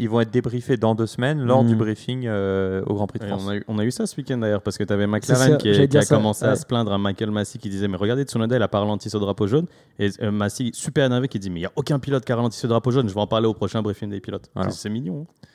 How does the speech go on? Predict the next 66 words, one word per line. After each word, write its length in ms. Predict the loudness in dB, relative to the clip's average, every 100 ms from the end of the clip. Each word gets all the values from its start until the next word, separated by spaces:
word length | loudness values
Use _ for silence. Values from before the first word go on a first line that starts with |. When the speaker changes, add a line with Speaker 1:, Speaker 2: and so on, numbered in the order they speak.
| _ _ -8
Speaker 2:
Non, 80 | -2
mais 120 | 0
c'est 140 | 2 2
bien 180 | 2 2
parce 180 | 0
qu'on 240 | 0 0 2
voit 160 | 0
qu'au 160 | 0 -2
final, 320 | 0 0 0
enfin, 180 | -2 -6
c'est 140 | -4
bien 140 | -2 -2
que 100 | -2
la 80 | -4
F 100 | -4
I 60 |
A 60 | -4
prenne, 260 | -2 -2
euh, 220 | 0 0 0
la 100 | 0
parole 260 | 0 0
à, 40 | 0 -2
à 60 |
chaque 240 | -4 -4 -2
moment 240 | 0 0 -2 -14 _
parce 180 | -8 -2
que 80 | -2
c'est 320 | -2 -6 -4
important 380 | -2 -2 -2 0
de, 240 | 2 2
de, 0 |
de, 400 | 0 -2 -2 -4
de 120 | -4 -2
Speaker 1:
De 20 |
recadrer. 180 | 0 0
Speaker 2:
respecter 400 | 2 0 0 0
le 40 | 2
règlement. 440 | 2 0 2 2
Et 40 | 2
même 180 | 0
quand 240 | -2 -4 -2
on 40 |
voit 280 | -2 0 0
Latifi, 500 | -2 -4 -8 -4 -2
euh, 140 | -2 -4 -14 -20 -20 _
le 100 | -2
problème 320 | 2 2 2
qu'il 160 | 0 2
a 60 | 4
eu 100 | 4
à 60 |
la 100 | 2
fin 160 | 0 -2
en, 520 | 0 0 -2 -6 -12 -4 2
en 60 | 6
Speaker 4:
Ouais. 40 |
Speaker 2:
passant 240 | 4 4
la 120 | 0 2
ligne 160 | 0
Speaker 3:
Ou 20 |
Speaker 2:
blanche, 220 | 0 2 2
Speaker 3:
Norris 220 | 0 -2
Speaker 2:
euh, 40 | -4
Speaker 3:
pendant 140 | -6
les 100 | -6
qualifs. 320 | -6 -8 -10